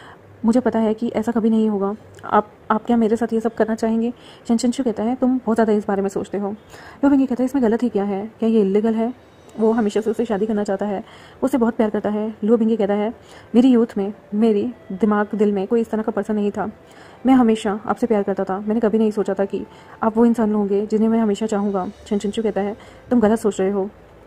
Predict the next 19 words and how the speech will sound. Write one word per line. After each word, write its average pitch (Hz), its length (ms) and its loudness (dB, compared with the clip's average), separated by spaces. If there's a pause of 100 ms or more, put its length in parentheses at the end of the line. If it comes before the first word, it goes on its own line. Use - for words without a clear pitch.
(460)
लो 214 100 4
बिंग 226 220 4
कहता 214 180 -2
है, 220 60 0
"बाद 202 220 0
में 202 140 -4 (480)
मेरी 233 160 4
life 240 220 2
में 262 80 4
पहले 226 160 0
कोई 214 140 4
भी 220 100 0
नहीं 214 140 2
था 214 80 -2
जो 208 120 2
मेरी 208 180 0
care 202 220 0
टेक 190 140 0
करे, 196 240 0